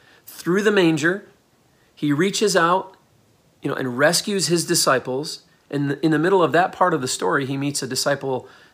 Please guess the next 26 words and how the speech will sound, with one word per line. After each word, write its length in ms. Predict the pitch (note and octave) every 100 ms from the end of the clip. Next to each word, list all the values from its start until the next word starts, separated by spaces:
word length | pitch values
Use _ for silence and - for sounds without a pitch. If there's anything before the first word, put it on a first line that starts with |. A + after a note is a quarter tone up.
| _
named 380 | C3 B2 A2+ - _ -
Simon, 520 | - D3+ D#3+ B2 B2+
who 100 | B2+
becomes 340 | A#2+ C3 A2+
Peter. 580 | - F3+ F3+ A2+ A#2+ C#3+ _ _ _ _ _ _ _
And 100 | C3+
Simon 340 | - F3+ E3+
says 280 | C#3+ D#3+ D3+
to 120 | - C3
Jesus, 420 | D#3 D3 C3+ -
"Go 240 | A2+ E3+
away, 320 | F3 E3+ D#3+
I'm 120 | C3 A#2+
a 40 |
sinful 320 | - C3 C#3
man, 200 | B2+ A#2+
I'm 80 | G#2+
too 160 | - C#3+
sinful, 460 | - C3 - G2
I, 300 | G#2 - G#2
I, 100 | - B2
I'm 160 | A#2
not 160 | C3+ A#2+
worthy 320 | C3+ C#3 A2+
of 100 | G2+
you." 200 | F#2